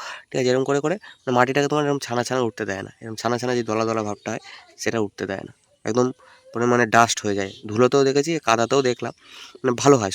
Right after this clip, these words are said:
সুন্দর হয়, মানে ধু-, কাদাতে দেখেছি যখন চালাই, মানে ছানা ছানা, ছানা ছানা ওঠে যখন তিন নম্বরে চালাই, ঠিক আছে? মাটি হয়ে যায় কিন্তু ছানা ছানা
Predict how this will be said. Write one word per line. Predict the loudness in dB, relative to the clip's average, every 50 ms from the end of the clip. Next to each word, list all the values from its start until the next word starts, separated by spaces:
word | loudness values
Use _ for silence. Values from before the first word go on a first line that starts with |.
| 0
সুন্দর | 0 2 2 2 2 0
হয়, | -2 -8 _ -20 -20 _ _ -4
মানে | -2 -2 -2 -2
ধু-, | -4 -6 -4 0 4
কাদাতে | 4 6 4 4 4 2
দেখেছি | 2 2 2 2
যখন | 0 0 0 -2 -2 0 0
চালাই, | 2 2 2 0 -4 -8 -14 -20 -20 -20 _
মানে | -4 -4 -2 -2 -2
ছানা | 0 0 0 2
ছানা, | 2 0 0 0
ছানা | 0 0 -2 -2 0
ছানা | -2 -2 -2
ওঠে | -2 -4 -4
যখন | -4 -4 -4 -2
তিন | 0 0 2
নম্বরে | 2 0 0 -2
চালাই, | -2 -4 -6 -6 -10 _ -20 -20 -20 -20 -20 -20 -20 -20 _
ঠিক | -4 -2
আছে? | 0 0 0 -2
মাটি | -2 -2 0 0 2
হয়ে | 4 4 4 2
যায় | 0 -2
কিন্তু | -4 -4 -6 -6 -8 -6 -4
ছানা | -2 0 0
ছানা | 0 0 0 0